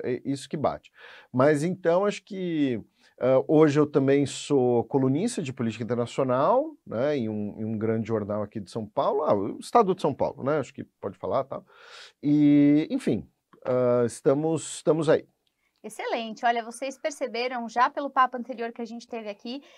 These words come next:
Speaker 2: que os nossos professores, eles têm algumas particularidades. Eles são todos muito qualificados, né, em matéria de preparação aqui pro C A C D,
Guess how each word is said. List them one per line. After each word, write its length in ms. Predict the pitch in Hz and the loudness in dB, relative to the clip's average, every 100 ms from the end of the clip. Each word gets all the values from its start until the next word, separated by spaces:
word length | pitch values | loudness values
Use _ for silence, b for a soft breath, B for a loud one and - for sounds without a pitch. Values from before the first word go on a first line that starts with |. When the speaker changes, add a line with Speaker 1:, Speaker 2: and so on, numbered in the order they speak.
| b | b
Speaker 2:
que 80 | 262 | -8
os 60 | 247 | -2
nossos 240 | 269 277 | -2 -2
professores, 540 | 285 262 240 254 247 | -12 -10 -6 -6 -6
eles 160 | 254 247 | -8 -8
têm 180 | 277 262 | -8 -6
algumas 340 | 254 254 262 | -6 -4 -4
particularidades. 920 | - 262 - - 277 302 285 196 185 190 | -2 -4 -4 -2 -2 0 2 2 2 -6
Eles 200 | 202 202 | -14 -10
são 200 | 247 240 | -10 -8
todos 320 | 240 220 202 | -8 -8 -10
muito 260 | 214 285 | -8 -6
qualificados, 800 | 285 302 294 - 220 254 269 220 | -4 -4 -6 -2 2 2 0 -8
né, 140 | 220 220 | -10 -10
em 40 | |
matéria 300 | 208 208 208 | -10 -8 -10
de 100 | 208 | -10
preparação 760 | 233 220 214 208 208 220 214 202 | -12 -6 -4 -4 -6 -10 -10 -10
aqui 180 | - | -14
pro 160 | 214 208 | -18 -16
C 140 | 214 | -12
A 40 | 202 | -12
C 140 | 208 | -12
D, 300 | 190 208 269 | -12 -8 -8